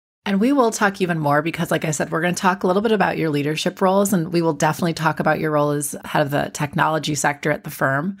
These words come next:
But we'll, let's talk a little bit more about your practice and how it developed. So you've reflected on the really, the very early years.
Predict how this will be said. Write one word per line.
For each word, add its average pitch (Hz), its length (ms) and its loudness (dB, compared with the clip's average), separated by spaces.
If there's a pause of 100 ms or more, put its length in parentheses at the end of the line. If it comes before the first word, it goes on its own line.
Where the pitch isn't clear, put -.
(400)
But 208 160 2
we'll, 269 280 4
let's 254 200 0
talk 330 160 2
a 359 60 4
little 226 280 4
bit 285 160 2
more 208 140 2
about 190 200 2
your 180 140 2
practice 175 540 -2
and 165 60 -2
how 160 260 0
it - 160 -4
developed. 156 480 -2
So 180 80 -2
you've 175 100 -4
reflected 233 380 0
on 262 80 2
the 240 100 0
really, 180 380 0
the 185 60 -4
very 202 260 2
early 165 340 0
years. 151 500 -4